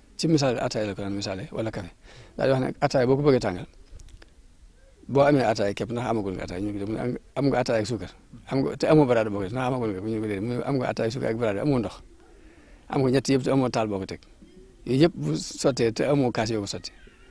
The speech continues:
nga xam ni kon tarbiya bi lu ñu la ci digal rek ca la ngir mooy complétante, dañuy, dañuy mottalante, dañuy mottalante. Façon bu yéeme la daan jàngalee boo xamante ni léegi gone yi dañuy am ci moom ak cofeel, am ci moom ak bëgg, ñaar ba dañ ciy yëg seen bopp ci li ñuy def.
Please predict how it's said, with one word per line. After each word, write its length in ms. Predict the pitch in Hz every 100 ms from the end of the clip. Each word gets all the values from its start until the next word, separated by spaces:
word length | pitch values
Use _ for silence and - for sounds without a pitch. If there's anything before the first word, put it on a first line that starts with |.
| - - -
nga 100 | 143
xam 140 | 156
ni 180 | 131 175 - - - -
kon 160 | - 160
tarbiya 260 | 170 170 156
bi 60 |
lu 60 | 139
ñu 40 | 180
la 60 |
ci 60 | 170
digal 220 | 156 135
rek 100 | 123
ca 100 | 135
la 140 | 120 -
ngir 200 | 147 143
mooy 180 | 139 151
complétante, 580 | 151 123 110 95 92 90
dañuy, 260 | 104 117 -
dañuy 180 | 120
mottalante, 440 | 120 104 - - - - - - - - - -
dañuy 120 | 165
mottalante. 380 | 101 - 104 98 - - - - -
Façon 260 | 156 139
bu 100 | 117
yéeme 220 | 127 160
la 60 | 160
daan 180 | 151 139
jàngalee 480 | 127 110 98 98 101
boo 140 | 110
xamante 280 | 104 98 104
ni 100 | 101
léegi 260 | 113 92 101 - - - - -
gone 180 | 113 120
yi 100 | 107
dañuy 180 | 113 123
am 100 | 113
ci 60 | 110
moom 100 | 104
ak 80 | -
cofeel, 220 | 107 110
am 100 | 113
ci 60 | 120
moom 100 | 113
ak 40 |
bëgg, 180 | 107 110
ñaar 220 | 131 143
ba 100 | 123 123
dañ 140 | 139
ciy 140 | - 160
yëg 140 | 170
seen 180 | - 165
bopp 160 | 120 101
ci 80 | 127
li 60 |
ñuy 80 | 107
def. 140 | 92